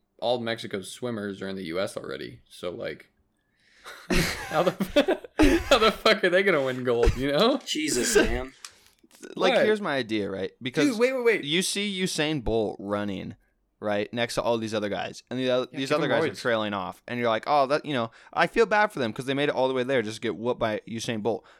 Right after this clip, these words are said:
Speaker 3: But how much better would they feel if then we just have, like, regular Joe, he works at a, you know, office, uh, uh, whatever,
Speaker 2: Yeah,
Speaker 3: and they have
Speaker 2: he's an
Speaker 3: him
Speaker 2: accountant.
Speaker 3: running. Yeah, and, like, halfway through, his heart just blows out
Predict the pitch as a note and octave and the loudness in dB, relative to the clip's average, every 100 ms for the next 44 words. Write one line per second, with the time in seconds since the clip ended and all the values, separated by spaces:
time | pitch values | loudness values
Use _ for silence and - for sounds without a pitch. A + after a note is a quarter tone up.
0 | - F#3+ F3+ G#3 B3+ E3+ F3+ F#3 E3+ A2 | -4 -2 -2 -2 -4 -2 0 2 0 0
1 | B2+ D#3+ F3 - A2+ G#2 - B2+ - D#3 | 0 0 -2 -2 0 0 -2 -6 -2 -2
2 | F3 D#3 C#3 D3+ C3 A2+ G#2+ _ _ _ | -2 -4 -4 -2 0 -2 -6 _ _ _
3 | _ - A2+ A#2 C#3 C#3+ A2+ A#2+ A2+ A2+ | _ -6 -2 0 0 -2 0 2 2 0
4 | G#2+ A#2 A2 A2+ - B2 A2+ A2 - - | -2 -4 -2 -2 -2 -2 -2 -4 -8 -20
5 | - - A2 G#2 F#2+ A2 G#2+ A#2 A2 - | -18 -12 -6 -4 0 0 0 -2 -6 -10
6 | - - _ _ - - A2+ - C#2+ F#2+ | -14 -20 _ _ -10 -2 -2 -2 -4 -4
7 | A#2+ C3+ C3 G2+ G2 - - A#3+ D3+ C#3 | -2 2 2 2 -2 -4 -4 2 4 4
8 | E3+ E3 F3+ F#3 - - - A#2 G#2+ G#2+ | 4 4 6 6 4 6 6 6 2 -4
9 | A2+ - _ _ - F3 A2 - F#3 E3+ | -10 -20 _ _ 0 2 2 2 0 4
10 | D#3+ - G#3 G#3 F#3 - F#3+ D3+ F3+ G3 | 2 4 4 4 0 2 2 4 4 2
11 | C#3+ D#3+ C#3 A#2+ A#2 A2+ A#2+ A#2+ G#2+ G2+ | 2 2 2 -6 -2 0 2 0 0 -2
12 | F2+ | -2